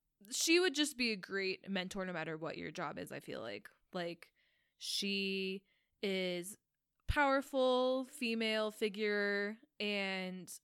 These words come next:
um, also a really good friend, and also has a lot of tough love, similar to the strong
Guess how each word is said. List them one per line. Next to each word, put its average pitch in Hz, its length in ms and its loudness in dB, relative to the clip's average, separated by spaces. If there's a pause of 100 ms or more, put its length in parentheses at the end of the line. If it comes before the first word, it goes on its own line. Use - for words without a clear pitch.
(120)
um, 185 680 -4
also 277 300 4
a 233 60 4
really 202 180 2
good 196 160 -2
friend, 180 580 -6 (460)
and 220 220 4
also 240 340 4
has 226 160 2
a 208 60 0
lot 202 120 0
of 196 80 -8
tough 196 220 -6
love, 185 380 -2
similar 190 440 -4
to 185 460 -4 (640)
the 196 340 0
strong 185 640 -6